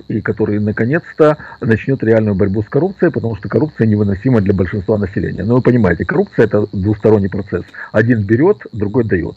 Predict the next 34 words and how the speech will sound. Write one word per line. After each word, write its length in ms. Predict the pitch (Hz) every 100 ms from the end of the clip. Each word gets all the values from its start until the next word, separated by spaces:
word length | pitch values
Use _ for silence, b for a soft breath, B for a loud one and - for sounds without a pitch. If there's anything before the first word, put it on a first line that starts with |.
| -
Тот, 140 | 107
кто 100 | 117
берет, 320 | 107 101 95
он 60 | 95
очень 240 | 92 104
доволен, 420 | 95 151 214 214 208 B B
а 100 | 208
тот, 240 | 233 208
кому 220 | - 101
приходится 440 | 95 104 104 95 110
давать, 280 | 123 180 -
он 100 | 139
очень 340 | 135 165 - 156
недоволен. 480 | - - - - - B B B
А, 160 | 127 123
при 220 | 170 233
этом, 260 | 247 233 202
а, 520 | 170 165 156 151 147
если 340 | 151 185 -
он 100 | 170
будет 220 | 160 165
ориенти-, 320 | 160 151 143 -
э, 880 | 120 127 123 123 123 - 117 123
то 140 | 120 160
есть 120 | 139
это 180 | - 175
то, 220 | 131 214
что, 180 | 220 -
э, 720 | 139 - 117 113 110 110 110
в 40 | 113
основной 300 | 110 127 123
массе 260 | 156 160
хочет 360 | 147 135 - -
народ. 320 | 117 - -